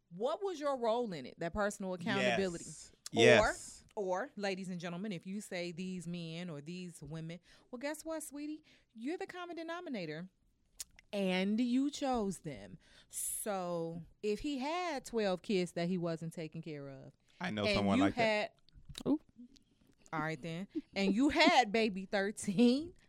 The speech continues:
Speaker 2: I know someone like that.
Speaker 1: Oh.
Speaker 2: Excuse me.
Speaker 1: How then are you angry at him? Be angry at him because he was t-, a poor dad to the twelve, but please be mad at you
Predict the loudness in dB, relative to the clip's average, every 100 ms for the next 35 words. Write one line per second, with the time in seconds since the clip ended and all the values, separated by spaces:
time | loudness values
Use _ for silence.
0 | 0 2 2 2 0 0 0 0 -4 -4
1 | -8 -8 -6 -8 -8 -8 -10 -14 _ -20
2 | -20 _ _ -20 -10 -8 -8 -10 -20 -20
3 | -16 -10 -2 4 6 6 4 4 8 10
4 | 8 6 2 0 -8 _ -20 -20 _ _
5 | 4 6 10 10 10 6 6 6 4 2
6 | 0 2 2 2 -2 -2 -2 2 2 4
7 | 2 4 2 0 0 -2 0 0 0 -6
8 | -12 -18 -18 -18 -20 _ -20 -20 _ -8
9 | -4 0 0 0 0 0 -2 -6 _ _
10 | _ _ -10 -6 -4 -4 -6 -6 0 2
11 | 2 0 -6 -14 _ _ -20 _ _ -4
12 | -2 -2 0 0 0 0 2 0 -2 -4
13 | -2 0 0 -4